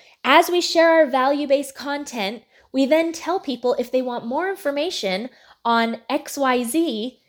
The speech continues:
we have a free training or a free download or a free video series or a free whatever it may be, whatever it's super easy for you to put together. You're gonna say, "If you want to get your hands on this freebie, let me know." Say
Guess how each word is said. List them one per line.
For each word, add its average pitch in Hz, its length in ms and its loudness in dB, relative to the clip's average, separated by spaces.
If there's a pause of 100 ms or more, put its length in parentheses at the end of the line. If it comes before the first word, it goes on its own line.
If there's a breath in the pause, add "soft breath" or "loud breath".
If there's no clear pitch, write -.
(120)
we 254 180 -4
have 277 200 0
a 202 80 2
free 294 420 -2
training 240 480 -4
or 156 140 -2
a 151 80 0
free 285 680 -4
download 254 680 4
or 175 160 2
a 175 60 -2
free 294 640 -2 (320 loud breath)
video 262 480 4
series 247 520 -2
or 196 100 0
a 196 40 -4
free 339 300 -2
whatever 311 420 2
it 285 140 0
may 277 160 -2
be, 247 220 -4
whatever 262 340 2
it's 294 180 -2
super 285 300 -8
easy 240 260 -6
for 226 140 -12
you 233 80 -4
to 226 60 -4
put 233 180 -6
together. 208 580 0 (300 soft breath)
You're 247 120 0
gonna 254 180 2
say, 240 480 0 (120)
"If 226 140 -12
you 226 120 -2
want 233 340 -2
to 277 60 -6
get 269 180 -2
your 254 120 2
hands 285 500 -4
on 208 260 -2
this 277 260 2
freebie, 233 680 -2 (200)
let 226 300 0
me 294 100 -4
know." 208 380 -2
Say 311 340 6